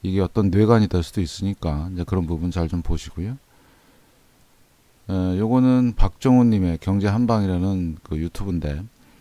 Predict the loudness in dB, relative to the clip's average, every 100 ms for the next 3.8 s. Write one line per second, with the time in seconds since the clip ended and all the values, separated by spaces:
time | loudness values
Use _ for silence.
0 | _ _ _ -8 -6 -6 -6 -4 -4 -2
1 | -4 -8 _ _ _ _ -12 -8 -2 0
2 | 2 2 2 2 0 0 0 0 -2 -6
3 | -6 -8 -14 -12 -8 -6 -8